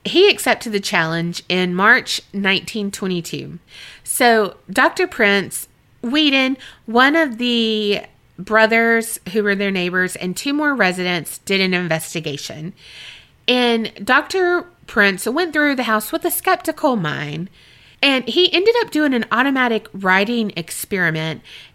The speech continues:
And Whedon seemed to be overcome by something, and he wrote out some sentences, did some weird shape drawing stuff,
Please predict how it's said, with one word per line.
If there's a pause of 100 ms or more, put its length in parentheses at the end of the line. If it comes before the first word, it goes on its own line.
(120)
And
Whedon
seemed
to
be
overcome
by
something,
and
he
wrote
out
some
sentences, (320)
did
some
weird
shape (160)
drawing
stuff,